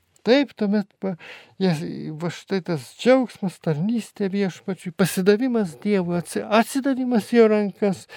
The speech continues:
va, ir, ir yra tas išganymo kelias.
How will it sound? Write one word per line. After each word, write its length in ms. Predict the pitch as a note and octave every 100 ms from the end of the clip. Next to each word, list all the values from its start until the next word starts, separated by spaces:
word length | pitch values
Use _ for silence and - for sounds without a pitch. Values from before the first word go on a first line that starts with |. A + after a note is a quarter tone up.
| - - - - _
va, 240 | G3 G#3 G3
ir, 380 | G3 - E3+ D#3+ - - - _
ir 280 | - F#3 E3+
yra 160 | D#3+ F#3
tas 280 | D3+ - - _ _ _ - - -
išganymo 720 | E3 A#2 A#2 G3+ E3+ E3 D#3
kelias. 580 | - E3+ E3+ D#3+ C3+ -